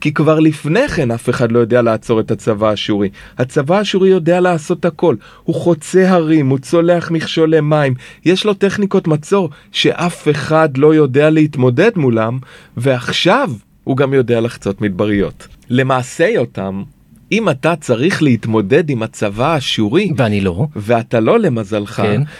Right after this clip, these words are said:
Speaker 1: יש לך רק שלוש דרכים לעשות את זה. האופציה הראשונה היא להקים קואליציה.
Speaker 2: דומה למה שעשו מלכי סוריה ואחיו בקרב קרקע,
Speaker 1: נכון
Speaker 2: בעצם.
Speaker 1: מאוד, נכון מאוד, אבל קואליציה,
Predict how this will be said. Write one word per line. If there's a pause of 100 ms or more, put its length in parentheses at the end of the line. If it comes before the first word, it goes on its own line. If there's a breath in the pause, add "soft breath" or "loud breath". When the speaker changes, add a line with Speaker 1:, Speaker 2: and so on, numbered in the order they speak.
(140 loud breath)
Speaker 1:
יש
לך
רק
שלוש
דרכים
לעשות
את
זה. (640 loud breath)
האופציה
הראשונה
היא
להקים
קואליציה.
Speaker 2:
דומה
למה
שעשו
מלכי
סוריה
ואחיו
בקרב
קרקע,
Speaker 1:
נכון
Speaker 2:
בעצם.
Speaker 1:
מאוד,
נכון
מאוד,
אבל
קואליציה,